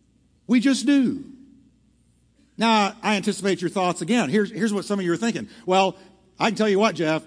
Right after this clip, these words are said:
I know a lot of people way worse than me." Well, let me ask you a question. Have you ever taken God's name in vain?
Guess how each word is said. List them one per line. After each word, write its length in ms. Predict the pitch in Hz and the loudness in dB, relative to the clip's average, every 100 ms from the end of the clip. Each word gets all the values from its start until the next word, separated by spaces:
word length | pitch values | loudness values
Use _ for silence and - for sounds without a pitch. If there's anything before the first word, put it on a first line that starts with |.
| - | -4
I 120 | 190 | 0
know 160 | 220 185 | 0 0
a 20 | |
lot 180 | 196 202 | 0 0
of 60 | |
people 200 | 208 175 | 0 0
way 280 | 147 214 214 | 2 4 4
worse 280 | 208 214 202 | 4 2 2
than 140 | 214 | 2
me." 460 | 214 233 214 180 - - - _ _ _ _ _ _ _ _ _ _ _ _ _ _ _ - | 4 4 2 -2 -12 -20 -20 _ _ _ _ _ _ _ _ _ _ _ _ _ _ _ -12
Well, 420 | 226 269 254 285 | -4 -2 0 -2
let 100 | 240 | -2
me 100 | 240 | -2
ask 200 | 214 214 | -2 -4
you 60 | |
a 40 | 180 | -8
question. 460 | 151 107 - - - _ _ _ _ _ _ _ _ _ _ 233 | -8 -10 -12 -20 -20 _ _ _ _ _ _ _ _ _ _ -8
Have 100 | 359 | -4
you 160 | 381 | -4
ever 160 | 339 214 | -4 -2
taken 300 | 214 190 170 | -2 -2 0
God's 300 | 175 170 131 | 0 0 -2
name 220 | 165 165 | -6 -4
in 140 | 147 | -6
vain? 420 | 135 147 143 143 | -6 -6 -6 -10